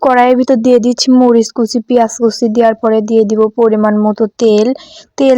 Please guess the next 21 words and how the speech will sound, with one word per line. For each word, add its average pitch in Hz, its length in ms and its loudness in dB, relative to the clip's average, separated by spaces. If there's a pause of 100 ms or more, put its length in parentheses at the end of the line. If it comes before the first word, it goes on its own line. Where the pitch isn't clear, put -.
দেওয়ার 233 260 0
পরে 233 240 0
আমি 226 160 0
চুলনি 226 380 -2
দিয়ে 226 180 0
ভালো 214 260 -2
করে 214 260 -2
নেড়ে 214 300 0
নিব। 208 220 -4 (1500)
পেঁয়াজ 269 340 0
মরিচটা 240 400 0
কিন্তু 254 280 0
হালকা 226 380 -2
বাদামি 214 400 0
করে, 226 300 -2
করে 233 300 -2
ভেজে 214 400 0
নেওয়ার 208 240 0
পরে 208 240 -2
দিয়ে 208 200 -2
দিব 208 140 -2